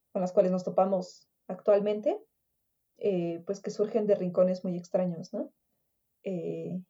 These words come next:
y justo creo que va a estar interesante porque van a ser datos curiosos, o sea, no vamos a hablar de la evolución del ojo y cosas así, o sea, van a ser datos curiosos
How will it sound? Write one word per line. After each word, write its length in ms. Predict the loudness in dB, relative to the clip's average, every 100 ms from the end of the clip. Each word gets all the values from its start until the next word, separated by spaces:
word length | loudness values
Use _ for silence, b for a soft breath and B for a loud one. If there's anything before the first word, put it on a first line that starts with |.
| _
y 80 | -10
justo 340 | -2 0 2 2
creo 140 | 2
que 80 | 4
va 60 | 4
a 20 |
estar 160 | 4
interesante 560 | 0 0 0 0 0 0
porque 600 | 0 -4 -6 -8 -6 -8 -12 _
van 180 | 0 2
a 60 |
ser 160 | 2 2
datos 320 | 2 2 -2
curiosos, 600 | 2 4 4 4 2 0
o 20 |
sea, 140 | -2 2
no 80 | 4
vamos 240 | 4 4
a 40 | 0
hablar 200 | 0 0
de 180 | 0
la 80 | 0
evolución 400 | 0 -2 2 4 4
del 120 | 4
ojo 240 | 4 4
y 60 | 2
cosas 240 | -2 -8
así, 140 | -6 -4
o 60 |
sea, 100 | 2
van 100 | 4
a 60 | 4
ser 120 | 2
datos 260 | 2 2 0
curiosos 600 | 4 6 6 8 8 8